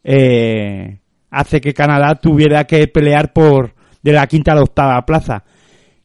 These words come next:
Luego mentalmente le hace daño ese partido y ese cuarto le hace mucho daño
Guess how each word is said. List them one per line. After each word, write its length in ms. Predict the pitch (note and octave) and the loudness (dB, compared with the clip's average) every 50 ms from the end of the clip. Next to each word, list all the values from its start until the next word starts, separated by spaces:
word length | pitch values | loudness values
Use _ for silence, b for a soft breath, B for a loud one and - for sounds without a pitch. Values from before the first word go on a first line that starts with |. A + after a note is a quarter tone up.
| _ _ _ | _ _ _
Luego 260 | - E3+ F3 F3+ F#3 | 0 2 4 4 4
mentalmente 840 | F3+ F3+ F#3+ F3+ D#3+ F#3 E3+ F3 F3 F#3 F#3 D#3+ G3 G3 G3 F#3+ - - _ _ _ _ _ _ _ _ _ _ _ _ _ _ | 4 4 2 2 2 2 2 4 4 2 2 2 2 2 2 0 -2 -8 _ _ _ _ _ _ _ _ _ _ _ _ _ _
le 160 | - F3 E3 E3+ | -4 0 0 0
hace 220 | E3+ - F3 D#3+ | 2 2 4 4
daño 300 | D#3 F3 F3+ D#3+ C#3 C#3 | 4 4 4 4 2 0
ese 180 | - - D3 - | 0 -2 -2 -2
partido 560 | - C#3+ C3+ - - E3+ F3 F3 G3+ G#3 F#3 | 0 -2 -2 -2 -2 0 2 2 2 2 0
y 160 | D#3+ D3 D#3 | 0 0 -2
ese 180 | C#3+ - D#3+ - | 0 0 -4 -4
cuarto 440 | - D3+ D#3+ E3+ E3+ D#3+ - D#3+ | 0 2 2 2 2 2 0 0
le 80 | C#3 C#3+ | 0 0
hace 180 | D3 - - D#3 | -2 -2 -2 -2
mucho 320 | D3+ D#3 E3+ - - E3+ | 0 0 -2 0 0 0
daño 340 | E3 E3+ F3 D#3 C3+ A2+ | 0 0 0 -2 -2 -4